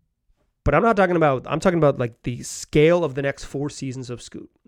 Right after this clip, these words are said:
While he's under team control, like, th-, he's a restricted free agent after that. He can be, he'll be on the Blazers for nine seasons if the team wants him to be. I'm talking about as a, on the rookie contract,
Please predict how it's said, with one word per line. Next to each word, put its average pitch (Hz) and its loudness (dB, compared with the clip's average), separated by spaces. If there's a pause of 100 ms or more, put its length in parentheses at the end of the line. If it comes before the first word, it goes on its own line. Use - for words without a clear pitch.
(120)
While 120 -10
he's 120 -8
under 143 -4
team 147 -6
control, 139 -6
like, 120 -10
th-, 147 -8
he's 127 -12
a - -14
restricted 120 -12
free - -14
agent - -14
after - -16
that. - -12
He 123 -16
can 127 -16
be, 139 -12
he'll 127 -12
be 123 -8
on 139 -4
the 127 -12
Blazers 120 -10
for 120 -14
nine 113 -10
seasons - -18
if - -20
the - -16
team 147 -16
wants - -18
him - -20
to - -20
be. - -20 (2750)
I'm 135 -12
talking 208 -8
about 160 -8 (280)
as 185 -2
a, 196 0
on 196 0
the 202 2
rookie 202 -4
contract, 147 -12